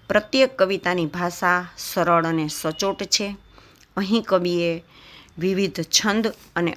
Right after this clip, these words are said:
અલંકારોનો પણ ઉપયોગ કર્યો છે. આ કવિતાઓમાંથી ક્યાંક માનવને જીવન જીવવાનો સંદેશો પણ મળે છે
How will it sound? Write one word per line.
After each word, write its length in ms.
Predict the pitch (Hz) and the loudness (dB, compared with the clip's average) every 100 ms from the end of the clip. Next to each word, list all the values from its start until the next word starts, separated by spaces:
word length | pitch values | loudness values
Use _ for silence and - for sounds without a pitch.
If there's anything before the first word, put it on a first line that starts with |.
| - | -2
અલંકારોનો 640 | 180 190 190 202 202 208 | 0 0 2 2 2 -2
પણ 200 | - 208 | -2 -2
ઉપયોગ 300 | 202 - 208 | -4 -4 -6
કર્યો 340 | - 202 196 202 | -4 -4 -4 -4
છે. 280 | - 208 - - - _ - _ - _ _ _ _ - - - - - - - - - - - - - - - | -4 -6 -10 -20 -20 _ -20 _ -20 _ _ _ _ -20 -20 -20 -20 -16 -16 -16 -20 -20 -20 -20 -20 -20 -20 4
આ 120 | 196 | 6
કવિતાઓમાંથી 1120 | 240 247 240 - 233 226 226 220 - 233 220 208 - - - - - | 6 2 -2 2 4 4 2 -2 -4 -6 -6 -8 -14 -20 -20 -20 -2
ક્યાંક 500 | 220 185 - 226 - - - _ 180 | 2 2 2 -4 -6 -10 -20 _ -4
માનવને 960 | 185 185 214 214 208 - 208 202 202 - - | 2 4 4 2 -2 -6 -4 -2 -2 -6 0
જીવન 300 | 180 202 208 | 2 4 4
જીવવાનો 440 | 202 190 190 190 | 2 2 0 0
સંદેશો 520 | 170 180 185 202 - 214 | -4 -2 0 0 -2 -2
પણ 180 | 208 | -2
મળે 260 | 202 196 202 | 0 0 0
છે 280 | - 202 | -2 -2